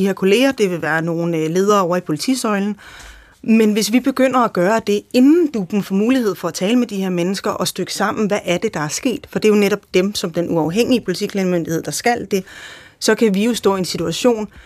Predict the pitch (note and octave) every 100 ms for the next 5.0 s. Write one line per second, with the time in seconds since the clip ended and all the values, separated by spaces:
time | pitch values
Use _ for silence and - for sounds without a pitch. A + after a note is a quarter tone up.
0 | - G#3 F#3+ E3+ F3+ G#3 F#3+ E3 E3 F#3
1 | G3+ D#3 - E3 F3 E3 - G3 D#3+ -
2 | F#3 G3+ G3+ E3 D3 D#3+ D#3 E3 F3 -
3 | E3 - D#3+ D#3 - E3+ E3+ - E3+ D3+
4 | - D3+ - D3 D3+ D#3 D#3+ D3+ -